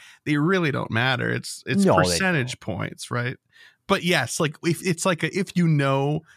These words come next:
Speaker 1: now you know, and you can't unknow it, you know? <laughs>
Speaker 2: Yep,
Speaker 1: So
Speaker 2: exactly. Almost wish I could
Speaker 1: Oh.
Speaker 2: be blissfully unaware of I Vs at some point.
Speaker 1: True.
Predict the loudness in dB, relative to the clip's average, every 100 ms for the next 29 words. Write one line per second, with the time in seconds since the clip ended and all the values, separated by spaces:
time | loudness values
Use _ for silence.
0 | 0 2 4 2 2 2 2 2 2 0
1 | -2 -2 0 -2 -2 -2 0 0 0 -2
2 | -4 -10 _ -2 0 0 0 -2 -2 -2
3 | 0 4 4 2 -4 -10 -6 -2 -2 -2
4 | -6 -10 -8 -10 -8 -10 -10 -12 -18 -6
5 | 0 0 2 2 4 4 2 -2 -2 -4
6 | -4 -8 -6 -6 -10 -14 _ -10 -8 -8
7 | -10 -10 -8 -8 -10 -12 -12 -10 -10 -10
8 | -14 -14 -12 -6 -2 -2 -2